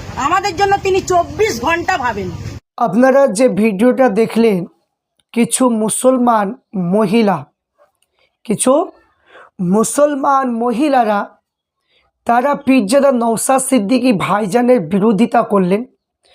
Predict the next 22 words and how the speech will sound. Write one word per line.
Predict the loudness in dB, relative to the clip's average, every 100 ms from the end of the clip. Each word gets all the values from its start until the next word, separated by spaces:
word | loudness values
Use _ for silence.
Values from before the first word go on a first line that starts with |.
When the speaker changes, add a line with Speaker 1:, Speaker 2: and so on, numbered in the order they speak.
| -20 -20 -20 -10 0
Speaker 2:
অনেক | 0 0 -2 0
কিছু | 0 0 0 0 0
কুরুচিত | 0 2 2 0 0
বক্তব্য | 0 0 -2 0 0 0 -2
তারা | 0 0 0 -2 -4
পেশ | -4 -4
করলেন। | -2 -2 -2 -6 _ _ _ _ _ _ _ -20 -20 -20 -10 -2
আমি | 0 0
বলবো, | 2 2 2 0 0 -4 -12 _ _ _ _ _ _ _ _ _ _ 0
মুসলমানের | 2 2 2 0 0 -2 -2 -4
ক্ষতি | -2 0 2 2 2
যারা | 2 2 2 0
করেছেন | 0 2 2 0 0 2 2 2
বা | -2
করছেন, | 0 0 2 0 0 0 -2 -14 _ _ _ _ _ -20 -20 _ 0
এরা | 2 4
হচ্ছে | 0 -2 0 0
মুসলমান | 2 2 0 0 0 2 2 2 2 -2 0
নামে | 0 0 0
কিছু | 0 -2 0 0
মোনাফিক | 2 2 2 0 2 2 4
রয়েছে, | 4 4 2 0 0